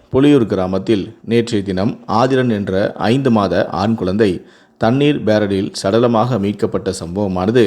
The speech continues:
பெரும் பரபரப்பை ஏற்படுத்திய நிலையில், அந்த குழந்தையின் தாயை போலீசார் அதிரடியாக கைது செய்துள்ளனர். தற்போது அவர் அளித்த வாக்குமூலம் பெரும் பரபரப்பை ஏற்படுத்தி இருக்கிறது.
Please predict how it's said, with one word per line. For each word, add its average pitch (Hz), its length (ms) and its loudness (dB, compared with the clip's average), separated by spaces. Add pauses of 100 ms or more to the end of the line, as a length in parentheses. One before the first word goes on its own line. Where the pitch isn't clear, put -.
(200)
பெரும் 120 320 0
பரபரப்பை 107 600 2
ஏற்படுத்திய 95 440 -4
நிலையில், 98 360 0 (480)
அந்த 113 240 2
குழந்தையின் 123 480 2
தாயை 95 400 2
போலீசார் 107 580 0
அதிரடியாக 101 640 0
கைது 92 280 -4
செய்துள்ளனர். 82 500 -6 (440)
தற்போது 123 420 2 (120)
அவர் 104 260 2
அளித்த 123 280 0
வாக்குமூலம் 101 680 0
பெரும் 127 340 0
பரபரப்பை 107 600 0
ஏற்படுத்தி 90 420 -6
இருக்கிறது. 78 400 -6